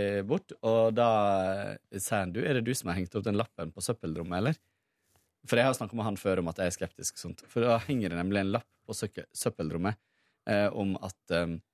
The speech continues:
«Husk å møte opp på general-, eh, håndskrevet lapp. Husk å møte opp på gen-, generalforsamlinga.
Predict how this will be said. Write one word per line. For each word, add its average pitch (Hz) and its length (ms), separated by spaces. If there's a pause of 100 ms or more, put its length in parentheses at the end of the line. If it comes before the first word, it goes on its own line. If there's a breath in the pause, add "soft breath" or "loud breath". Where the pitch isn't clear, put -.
(800)
«Husk 156 240
å 123 40
møte 110 220
opp - 80
på 107 80
general-, 104 400
eh, 110 240
håndskrevet 113 580
lapp. 90 200 (100)
Husk 143 240
å - 20
møte 107 220
opp - 80
på 104 140 (100)
gen-, 101 220 (100)
generalforsamlinga. 98 800